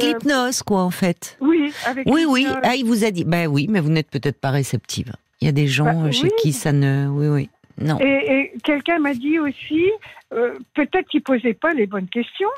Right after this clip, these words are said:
Speaker 2: dans le fond,
Speaker 1: Aussi.
Speaker 2: euh,
Speaker 1: Oui, oui, tout à fait.
Speaker 2: hein, c'est, c'est, c'est,
Speaker 1: Oui, oui,
Speaker 2: c'est
Speaker 1: non, non,
Speaker 2: possible.
Speaker 1: mais c'est pas au lieu de dire, « Vous me faites tourner en bourrique », euh,
Speaker 2: Oui.
Speaker 1: euh, il y a
Speaker 2: Oui,
Speaker 1: lieu
Speaker 2: mais
Speaker 1: aussi parfois de se remettre en question soi. Je suis d'accord avec vous.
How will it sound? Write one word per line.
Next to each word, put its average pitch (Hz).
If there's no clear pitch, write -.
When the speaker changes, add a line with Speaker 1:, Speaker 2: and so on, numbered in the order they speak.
Speaker 2:
dans 226
le 240
fond, 214
Speaker 1:
Aussi. 160
Speaker 2:
euh, 208
Speaker 1:
Oui, 196
oui, 170
tout -
à 160
fait. 208
Speaker 2:
hein, 262
c'est, -
c'est, 247
c'est, 254
Speaker 1:
Oui, 359
oui, 277
Speaker 2:
c'est 247
Speaker 1:
non, 320
non, 254
Speaker 2:
possible. 262
Speaker 1:
mais 220
c'est -
pas 240
au 220
lieu 220
de 190
dire, « 208
Vous 185
me 180
faites -
tourner 160
en 151
bourrique », 156
euh, 151
Speaker 2:
Oui. 285
Speaker 1:
euh, 143
il 143
y 139
a 127
Speaker 2:
Oui, 139
Speaker 1:
lieu 196
Speaker 2:
mais 185
Speaker 1:
aussi 165
parfois 160
de -
se -
remettre 147
en 143
question 127
soi. -
Je 254
suis -
d'accord 160
avec 226
vous. 156